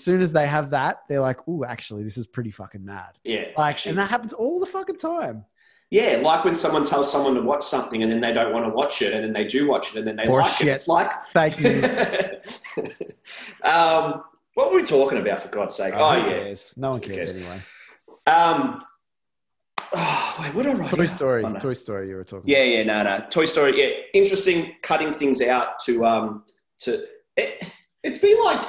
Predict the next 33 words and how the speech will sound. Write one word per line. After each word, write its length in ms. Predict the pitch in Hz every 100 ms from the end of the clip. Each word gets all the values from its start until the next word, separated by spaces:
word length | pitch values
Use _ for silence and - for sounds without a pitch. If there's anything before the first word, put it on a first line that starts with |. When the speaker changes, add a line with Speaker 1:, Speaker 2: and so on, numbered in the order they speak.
| -
Speaker 2:
yeah, 240 | 175 147
I 20 | 180
don't 100 | 139
know. 220 | 127 120 190
It'd 120 | - -
be 100 | 226
like, 160 | 262 - - _ _ _ _ _ _ _ _ _ _ _ _ _
it's 140 | - 202
just 140 | -
Speaker 1:
Okay. 80 | 113
Speaker 2:
blatant 420 | 139 156 147 131
lying. 440 | 117 139 170 104 98
It's 140 | 151 233
like 220 | 254 254
me 120 | 208
saying, 500 | 202 196 160 151 135
you 60 | 135
know, 160 | 110 104 - _ _ _ _ -
Speaker 1:
Yeah, 260 | 151 131 -
Speaker 2:
I 60 | 147
Speaker 1:
it 80 | 151
Speaker 2:
think 140 | 302
Speaker 1:
didn't 120 | 269
Speaker 2:
you're, 160 | 147 -
Speaker 1:
happen. 140 | 156
Speaker 2:
I 20 |
think 140 | - 208
Speaker 1:
It 60 | -
didn't 160 | 202
happen. 280 | 202 - - - _ _ -
Speaker 2:
Yeah, 320 | 220 151 110 170 190 -
I, 80 | 190
I, 200 | 196